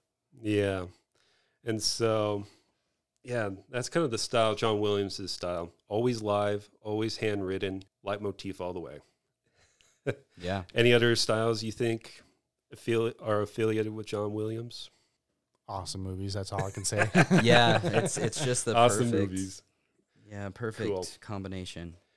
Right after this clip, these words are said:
Speaker 1: And now we're just gonna let loose with our favorite movies that John Williams has conducted.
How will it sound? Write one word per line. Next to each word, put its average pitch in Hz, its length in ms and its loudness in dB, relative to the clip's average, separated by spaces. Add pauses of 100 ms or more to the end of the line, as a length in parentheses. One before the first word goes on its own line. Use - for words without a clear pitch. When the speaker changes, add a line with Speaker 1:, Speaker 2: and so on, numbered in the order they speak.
(220)
Speaker 1:
And 120 160 2
now 139 260 6
we're 123 300 4
just 107 260 -2
gonna 104 400 4 (140)
let 113 180 -2
loose 110 400 -2
with 101 220 -2
our 95 120 2
favorite 101 460 -2
movies 85 680 -8 (400)
that 92 160 -4
John 90 260 -2
Williams 85 400 -6
has 80 160 -10
conducted. 73 580 -14